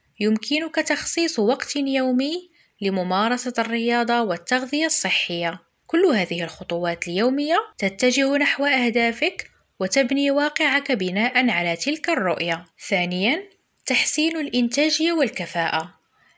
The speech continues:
الإنسان هو من يشكل واقعه بأفعاله اليومية. إذا قررت أن تكون أكثر إنتاجية وكفاءة في أداء مهامك اليومية،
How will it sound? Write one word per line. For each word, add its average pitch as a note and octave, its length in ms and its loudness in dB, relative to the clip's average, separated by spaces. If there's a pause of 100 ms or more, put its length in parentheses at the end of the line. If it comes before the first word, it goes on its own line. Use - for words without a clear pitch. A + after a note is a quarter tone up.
(100)
الإنسان C4 680 0
هو F#3+ 200 0
من F3+ 160 -4
يشكل C4 520 -2
واقعه B3+ 680 0
بأفعاله G#3+ 760 -2
اليومية. E3+ 680 -4 (400)
إذا A3+ 180 2
قررت C#4+ 520 0
أن G3 180 0
تكون F#3 420 -4
أكثر C#4+ 580 -2
إنتاجية B3+ 760 2
وكفاءة A3 760 0
في F#3 340 -2
أداء G3 340 0
مهامك G3 600 -2
اليومية، B3+ 720 0